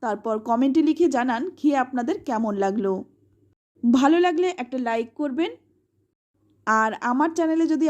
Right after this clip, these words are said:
আপনি নতুন হয়ে থাকেন, চ্যানেলটা সাবস্ক্রাইব করে নেওয়ার অনুরোধ রইল।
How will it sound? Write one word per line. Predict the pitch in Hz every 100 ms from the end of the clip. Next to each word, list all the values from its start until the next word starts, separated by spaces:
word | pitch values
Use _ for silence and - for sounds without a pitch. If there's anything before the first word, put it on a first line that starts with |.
| 262
আপনি | 247
নতুন | 247 233 240 269
হয়ে | 294 320
থাকেন, | 330 339 392
চ্যানেলটা | 339 220 214 220
সাবস্ক্রাইব | 247 226 - 269 285
করে | 269
নেওয়ার | 277 277 -
অনুরোধ | 226 226 247 220
রইল। | 262 262